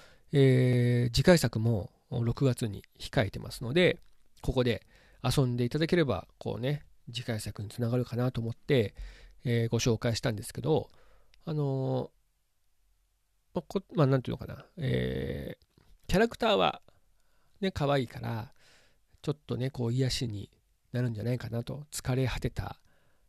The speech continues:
えー、この体。ちょっとね、えー、ご飯食べて、お風呂入って、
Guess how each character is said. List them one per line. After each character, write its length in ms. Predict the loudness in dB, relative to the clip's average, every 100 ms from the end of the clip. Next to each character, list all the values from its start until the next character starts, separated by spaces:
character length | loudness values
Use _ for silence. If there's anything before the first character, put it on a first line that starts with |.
| -4
え 640 | 0 0 0 -2 -4 -6 -12
ー、 20 | _ _
こ 120 | -4
の 260 | -2 -2 -6 _
体。 500 | -2 -2 0 -4 -6 -12 -20 _ _ _ _ _ _ _
ち 80 | 0
ょ 20 |
っ 20 |
と 100 | 4
ね、 200 | 4 4 0 -20 -20 _
え 140 | 2 4
ー、 40 |
ご 120 | 6
飯 180 | 6 4
食 160 | 0 -4
べ 100 | -2
て、 220 | 2 4
お 60 | 4
風 120 | 2
呂 40 |
入 160 | 0 -4
っ 60 |
て、 540 | -8 -6 -2 0 0